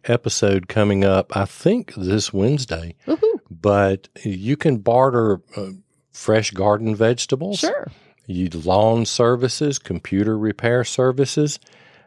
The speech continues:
Speaker 1: I've done this with automotive type stuff.
Speaker 2: Mm-hmm.
Speaker 1: You do this for me, I'll do this for you.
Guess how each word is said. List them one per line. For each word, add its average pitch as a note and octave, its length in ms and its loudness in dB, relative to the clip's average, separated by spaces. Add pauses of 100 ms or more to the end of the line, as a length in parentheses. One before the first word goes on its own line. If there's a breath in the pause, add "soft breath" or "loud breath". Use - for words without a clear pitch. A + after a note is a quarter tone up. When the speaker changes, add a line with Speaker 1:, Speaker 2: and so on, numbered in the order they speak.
Speaker 1:
I've G2+ 540 2
done G#2+ 300 2
this A2+ 440 2
with G#2+ 440 -2 (200)
automotive G#2 680 2
type A#2+ 300 -2
stuff. B2+ 460 -2 (220)
Speaker 2:
Mm-hmm. A3+ 200 -12
Speaker 1:
You F#2 140 -2
do G2+ 180 0
this G#2 200 0
for G#2 160 -4
me, G#2 280 2
I'll G2 160 0
do F2+ 160 -4
this G2 260 -2
for - 160 -8
you. B2 380 0